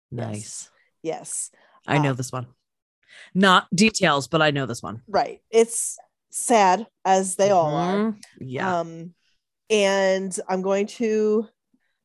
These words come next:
Speaker 1: do the blanket apology like Charlie did last week. I am no, I am very Caucasian. <laughs> So saying some of these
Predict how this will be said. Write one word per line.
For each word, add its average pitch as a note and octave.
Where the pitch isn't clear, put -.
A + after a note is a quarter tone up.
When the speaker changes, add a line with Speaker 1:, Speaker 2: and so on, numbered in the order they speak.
Speaker 1:
do G#3+
the F#3
blanket F#3+
apology G3
like F3+
Charlie F#3
did F#3+
last F3
week. E3+
I B3+
am G#3+
no, G#3
I A#3
am A#3
very B3+
Caucasian. G3+
<laughs> -
So D4+
saying D4
some C4+
of C4+
these A#3